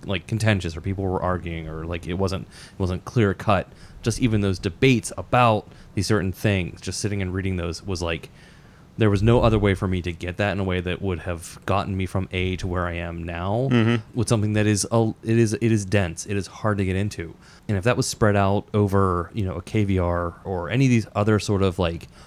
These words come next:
Speaker 1: existing forums and it had been relegated to some sub forum somewhere
Speaker 2: Yeah.
Speaker 1: where there was three people maybe just sort of bickering with one another, it wouldn't have been the treasure trove of just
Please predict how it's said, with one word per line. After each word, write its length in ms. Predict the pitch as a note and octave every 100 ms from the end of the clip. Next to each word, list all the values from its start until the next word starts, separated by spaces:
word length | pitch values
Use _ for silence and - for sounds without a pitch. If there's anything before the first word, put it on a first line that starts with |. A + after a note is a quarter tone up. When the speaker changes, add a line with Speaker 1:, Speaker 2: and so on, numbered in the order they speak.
| - - -
Speaker 1:
existing 440 | G2+ G2 A#2+ A2
forums 600 | G2 G#2+ G#2+ F#2+ F#2+ F#2 G#2
and 140 | F#2
it 80 | F#2
had 140 | G2
been 200 | G2 F#2
relegated 500 | F2+ G2+ F#2+ F#2+ F#2
to 80 | F2
some 220 | - F#2+
sub 320 | E2 - A2
forum 320 | G#2 G2 F#2 F#2
somewhere 500 | F#2 F#2 F2 E2+ E2 -
Speaker 2:
Yeah. 240 | G#2 F#2
Speaker 1:
where 160 | F2+ G2
there 140 | F#2
was 220 | F2 F2+ - - -
three 360 | - B2+ C#3+
people 360 | C3+ B2 A#2 B2
maybe 380 | A2+ A2+ A2 A2+
just 160 | G#2+ -
sort 160 | A2+
of 100 | G#2
bickering 340 | A2+ G2+ G2+ F#2
with 120 | -
one 120 | F#2+
another, 360 | F#2 F2+ F2+ E2+ - - -
it 160 | C3+
wouldn't 220 | C3 C3+
have 100 | C3
been 120 | A#2 A#2
the 80 |
treasure 420 | G#2 - G#2+ G2+ G2
trove 360 | - F2 E2
of 220 | - F2+
just 360 | - E2+ - -